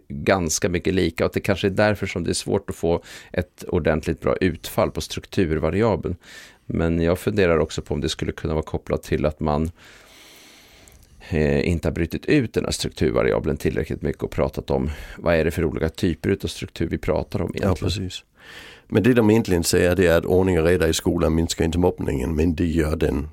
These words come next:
Speaker 2: den engagerade,
Speaker 1: Ja.
Speaker 2: positiva, stödjande
Speaker 1: Precis så.
Speaker 2: läraren.
Speaker 1: Mm. Och, och det går ju på tvärsen mot vad en del tror att man ska göra.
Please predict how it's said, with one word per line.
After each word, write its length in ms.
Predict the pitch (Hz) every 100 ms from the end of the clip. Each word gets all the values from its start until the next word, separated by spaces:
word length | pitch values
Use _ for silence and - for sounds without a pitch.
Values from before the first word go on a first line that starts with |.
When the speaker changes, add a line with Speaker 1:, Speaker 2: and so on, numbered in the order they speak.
| _
Speaker 2:
den 220 | 85 73
engagerade, 920 | 78 78 78 98 85 80 69 69 73 71
Speaker 1:
Ja. 180 | 92 71 - _ _
Speaker 2:
positiva, 640 | - 80 - 73 82 76
stödjande 540 | 73 - 80 78 71 76
Speaker 1:
Precis 340 | 104 123 90
så. 120 | -
Speaker 2:
läraren. 180 | 78 - -
Speaker 1:
Mm. 260 | 101 87 110 -
Och, 200 | 101 -
och 120 | 107
det 220 | 107 113
går 200 | 107 98
ju 60 | 95
på 120 | -
tvärsen 500 | - 95 - - 85
mot 300 | 71 76 -
vad 140 | 78
en 80 | 76
del 240 | 73 62
tror 340 | 71 85 73 62
att 100 | 69
man 120 | 65
ska 140 | - 71
göra. 400 | 71 82 -